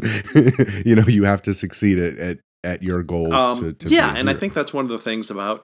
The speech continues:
Speaker 2: uh, seven C specific is, you know, it's a, it's a heroic game. Your characters are,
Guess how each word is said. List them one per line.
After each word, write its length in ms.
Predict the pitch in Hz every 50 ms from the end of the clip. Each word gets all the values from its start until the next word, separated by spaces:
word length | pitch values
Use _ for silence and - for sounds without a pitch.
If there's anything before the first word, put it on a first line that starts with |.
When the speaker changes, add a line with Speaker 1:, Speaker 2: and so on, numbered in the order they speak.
| - -
Speaker 2:
uh, 160 | 98 90 95
seven 340 | - - - 127 104 104 101
C 240 | - - 143 147 139
specific 520 | - - - - - - 226 226 123 101 -
is, 300 | 95 90 87 90 87 - -
you 100 | 156 139
know, 80 | 113 107
it's 300 | 117 127 143 143 139 -
a, 100 | 123 110 - -
it's 120 | 131 117 -
a 80 | 107
heroic 520 | 90 113 107 110 113 113 98 82 - - - _
game. 280 | - 92 85 85 87 92 _
Your 120 | 92 95
characters 600 | 92 - 117 110 107 101 - - 101 92 90 117 101
are, 320 | 92 87 87 85 90 82